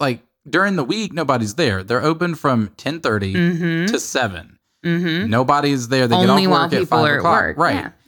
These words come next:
Speaker 2: I think they should
Speaker 1: And
Speaker 2: be open till the sun goes down.
Speaker 1: Absolutely.
Speaker 2: 'Cause that makes sense.
Speaker 1: So, I mean, by the time you get home, it's, like, after five o'clock, five o'clock or after. And so,
Speaker 2: Mm.
Speaker 1: like, who's gonna take that time to get out into the pool? So it's really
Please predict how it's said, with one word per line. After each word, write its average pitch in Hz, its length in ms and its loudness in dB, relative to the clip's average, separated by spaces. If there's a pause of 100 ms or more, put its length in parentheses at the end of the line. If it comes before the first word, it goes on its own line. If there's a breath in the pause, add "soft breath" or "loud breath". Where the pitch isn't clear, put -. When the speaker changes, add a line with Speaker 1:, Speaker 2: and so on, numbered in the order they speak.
Speaker 2:
I 202 140 0
think - 160 -2
they 143 140 2
should 127 140 2
Speaker 1:
And 123 80 2
Speaker 2:
be 120 120 0
open 165 280 -2
till 170 140 -2
the 160 120 -4
sun 277 320 -4
goes 143 240 -6
down. - 300 -16
Speaker 1:
Absolutely. 123 640 -4
Speaker 2:
'Cause 151 120 -8
that 160 120 0
makes 147 220 -6
sense. - 600 -10 (120)
Speaker 1:
So, 123 340 0
I 131 60 -2
mean, 147 160 0
by 143 120 2
the 139 80 -2
time 170 280 -2
you 151 100 -2
get 139 160 0
home, 156 400 -2
it's, 139 140 -6
like, 139 180 -2
after 104 300 -2
five 120 240 0
o'clock, 120 360 -2
five 107 200 2
o'clock 104 340 0
or 90 60 -4
after. 117 540 -2
And 110 340 -6
so, 123 100 -4
Speaker 2:
Mm. 120 40 -2
Speaker 1:
like, 113 140 -4
who's 135 140 -4
gonna 131 120 -6
take 117 160 -4
that 107 100 -8
time 107 160 -4
to 101 60 -6
get 98 100 -6
out 98 140 -6
into 95 200 -12
the 101 60 -12
pool? 170 240 -12
So - 240 -10
it's - 180 -14
really 135 300 -4